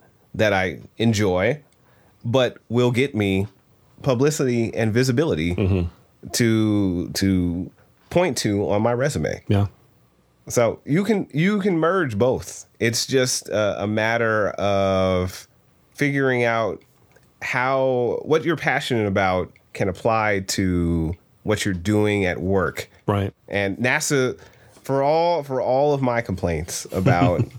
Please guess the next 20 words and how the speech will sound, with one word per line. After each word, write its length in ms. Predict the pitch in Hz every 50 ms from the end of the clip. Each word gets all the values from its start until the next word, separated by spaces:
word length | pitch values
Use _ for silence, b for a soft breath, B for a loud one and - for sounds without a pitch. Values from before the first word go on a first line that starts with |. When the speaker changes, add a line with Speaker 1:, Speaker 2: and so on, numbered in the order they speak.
| -
Speaker 2:
<laughs> 220 | _ _ _ _ -
Speaker 1:
the 80 | 104
way 260 | 95 92 98 101 107 107
nasa 360 | 104 98 98 92 - - 87
does 320 | 82 90 85 87 - -
things, 520 | - 85 76 78 80 78 78 - - - b b b b b b b _ _ _ _ -
I 140 | - 104 117
will 160 | 120 113 107
say 320 | 92 - - 98 80 71 69
their 160 | 69 87 -
stem 340 | 92 - - 113 110 110 101
outreach 760 | 87 92 87 67 62 85 85 82 80 78 - - - - - _ _ _ _ _ _ _ _
is 280 | - 92 92 87 90 90
Speaker 2:
It's 80 | 87 90
phenomenal. 480 | 95 95 95 92 92 92 90 90 90 90 - _
Speaker 1:
It's 220 | 85 87 - -
phenomenal. 840 | - - 98 98 107 110 120 120 117 117 113 110 110 110 107 107 b b b b b b b b b _ -
It 260 | 92 98 95 - -
is 960 | - 82 87 85 87 87 87 87 87 87 82 85 85 82 76 80 - - - - _ _ _ _ _ _ _ _ _ _ _ _
well, 960 | - 87 104 101 110 120 120 120 123 127 131 127 127 123 120 120 117 - -